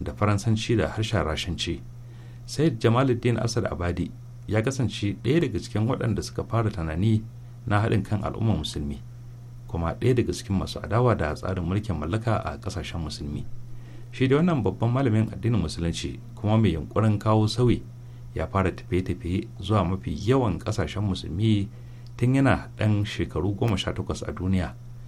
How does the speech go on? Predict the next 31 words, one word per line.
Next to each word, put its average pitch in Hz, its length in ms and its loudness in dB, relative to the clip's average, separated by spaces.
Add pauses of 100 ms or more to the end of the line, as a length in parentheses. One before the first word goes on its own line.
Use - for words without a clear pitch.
(260)
tare 98 220 4
da 139 100 4
yin 127 140 2
aiki - 260 0
tukuru - 400 -4 (180)
wajen 98 260 2
haɗa 104 200 -2
kan 107 300 2
al'ummar 113 400 0
Musulmi. 73 460 -4 (580)
Sayyid 170 320 6
Jamaluddin 117 720 4 (560)
ya 107 120 4
yi 135 80 6
ƙoƙari 117 420 4
matuƙa 113 520 2 (460)
wajen 113 440 4
tayar 123 320 2
da 104 240 2
al'ummar 110 340 2
Musulmi 113 500 0
daga - 220 -2
dogon 107 320 2
bacci 117 400 2
da 120 80 4
take - 300 -6
cike - 320 -6 (200)
ta - 100 -4
hanyar 98 300 0
buga 92 380 2
jaridu, 78 480 2